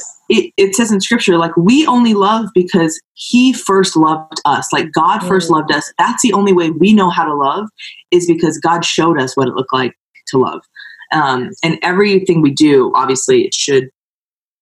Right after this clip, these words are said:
Speaker 2: reflect what God's love looks like. So anyways, yeah, there needs to be this middle of, especially with kids, you know, be,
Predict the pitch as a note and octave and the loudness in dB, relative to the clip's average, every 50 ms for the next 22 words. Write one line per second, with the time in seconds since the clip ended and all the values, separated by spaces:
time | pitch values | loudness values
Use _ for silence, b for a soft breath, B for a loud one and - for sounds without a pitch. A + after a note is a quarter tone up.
0 | _ _ - D3 C#3+ - - A#3 A3 D#3+ C#3 - - C3+ B2 - B2+ B2+ B2 - | _ _ -6 -6 -6 -4 -2 -2 -2 -2 -4 -4 -4 -4 -2 0 -2 -2 -2 -2
1 | C3+ C3 B2+ C3 B2+ B2+ - - F2 F#2 - - - - - G3 E3+ D3 D3 D3 | -2 -4 -2 -2 -4 -6 -6 -8 -10 -10 -8 -8 -8 -4 -4 -2 -2 -2 -4 -6
2 | B B B B B B3 B3 A3+ G#3 F#3 E3+ E3 F3 F3 D3+ D#3+ E3 F3 F#3+ A3 | B B B B B -4 0 2 2 2 2 2 0 -2 -2 0 0 0 0 0
3 | A3 A3+ A3 G3 D#3 D3+ - F3 D3+ D3+ E3 E3 D#3 C#3 C3 B2 B2+ B2+ B2+ - | 2 2 2 2 2 2 2 2 2 4 4 2 2 2 0 0 -2 -4 -6 -10
4 | B B B B B B D3+ D3 C#3+ C#3 C3+ C3+ - - - _ _ - - G#3+ | B B B B B B 0 0 0 0 -2 -4 -8 -12 -16 _ _ -4 -4 -4
5 | - - B3+ D#4 - E4+ D4 B3 A3+ - - - - C#3+ C3 B2+ C#3 - E3+ D#3+ | -4 -4 -4 -2 -2 -2 -2 -2 -2 -4 -6 -2 0 0 0 0 0 0 0 0
6 | D3+ C3+ C3+ C#3+ - - A#2 - - | 0 0 -2 -4 -4 -6 -10 -10 -10